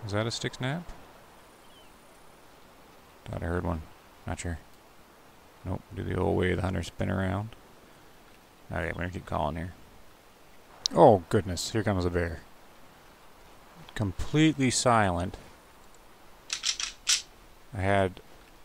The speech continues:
Sitka deer and elk calling back. And no idea if a bear was coming. Okay, so it's just a female.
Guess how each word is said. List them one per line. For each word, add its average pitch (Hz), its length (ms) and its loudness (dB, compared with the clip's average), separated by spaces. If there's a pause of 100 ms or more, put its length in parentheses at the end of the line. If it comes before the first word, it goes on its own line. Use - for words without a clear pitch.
(480)
Sitka - 340 -2
deer 107 380 6
and 92 240 2
elk 104 220 4
calling 87 380 2
back. 82 400 -2 (4000)
And 87 520 0 (1300)
no 98 280 0
idea 92 320 2
if 85 60 0
a 85 40 -6
bear 90 240 2
was 85 140 -2
coming. 82 360 -6
Okay, 82 200 -6
so - 140 -10
it's - 100 -10
just 110 200 -8
a - 40 -14
female. 87 560 0